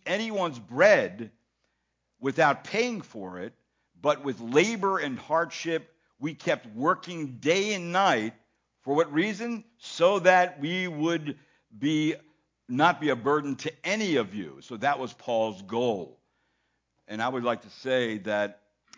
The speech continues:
those who are here and those who are listening on live stream,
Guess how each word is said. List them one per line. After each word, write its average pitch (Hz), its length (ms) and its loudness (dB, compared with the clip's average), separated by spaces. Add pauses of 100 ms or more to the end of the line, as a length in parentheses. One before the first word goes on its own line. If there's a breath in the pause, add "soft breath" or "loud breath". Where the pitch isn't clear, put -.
those 131 300 0
who 123 180 -4
are 110 380 0
here 180 260 2
and 127 140 -2
those 123 160 -2
who 117 80 -8
are 107 100 -4
listening 120 520 -8
on 101 160 -8
live 117 260 -2
stream, 160 540 -4